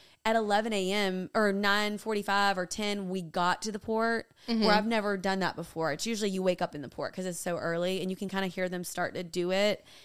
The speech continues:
Speaker 1: and then you get off the boat then, but
Speaker 2: And then, like, what do you do off the boat?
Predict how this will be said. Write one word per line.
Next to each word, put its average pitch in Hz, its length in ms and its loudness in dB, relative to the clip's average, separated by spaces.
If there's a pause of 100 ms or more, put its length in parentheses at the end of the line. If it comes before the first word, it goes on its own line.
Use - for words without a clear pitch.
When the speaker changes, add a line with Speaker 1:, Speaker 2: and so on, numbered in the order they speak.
(120)
Speaker 1:
and 190 100 0
then 185 80 0
you 175 60 -2
get 165 140 0
off 156 100 0
the 160 80 -6
boat 151 280 -2
then, 107 340 -6
but 170 340 -6 (320)
Speaker 2:
And 254 140 6
then, 247 100 4
like, 240 160 2
what 208 160 2
do 226 60 2
you 214 120 0
do 202 260 0
off 151 200 -2
the 180 80 -10
boat? 175 340 -6